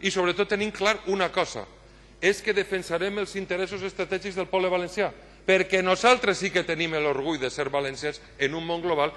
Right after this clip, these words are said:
i per això necessitem una ràdio i televisió pública,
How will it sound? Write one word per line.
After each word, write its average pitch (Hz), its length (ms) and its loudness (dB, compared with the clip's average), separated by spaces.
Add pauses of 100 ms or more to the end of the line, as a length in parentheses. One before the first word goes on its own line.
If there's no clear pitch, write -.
(180)
i 240 160 0
per 233 160 4
això 214 160 -2
necessitem 190 640 -6
una 180 160 -2
ràdio 147 220 -4
i - 20 -18
televisió 127 400 -6 (240)
pública, 208 460 -4